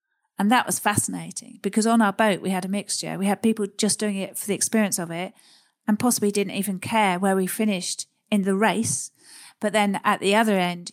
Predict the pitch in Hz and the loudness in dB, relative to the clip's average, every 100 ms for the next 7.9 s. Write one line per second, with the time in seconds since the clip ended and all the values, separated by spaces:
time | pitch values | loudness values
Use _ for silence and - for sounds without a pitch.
0 | - 196 185 - - - 190 190 180 175 | -2 -2 0 0 -2 0 -2 -2 -4 2
1 | 190 160 - - 196 185 175 180 175 - | 2 2 -2 -6 0 0 2 -2 -2 -2
2 | - 190 175 - 185 175 175 180 170 170 | 0 0 0 -4 -2 -4 -4 -8 -6 -4
3 | 170 185 185 180 175 170 - - 190 185 | -6 -2 0 0 -2 -8 -6 -4 -4 -2
4 | 180 170 - 170 165 - 196 - 175 175 | -2 -2 -4 -4 -2 -2 -4 -4 -12 -8
5 | 175 185 180 - 175 170 165 170 - - | -4 -2 -2 -4 -6 -6 -6 -8 -18 -16
6 | - 190 - 208 190 175 - 170 - 190 | -4 -2 2 2 2 -2 -4 -2 0 0
7 | 180 175 175 196 208 196 180 170 - | -2 -4 0 4 4 2 -2 -2 -4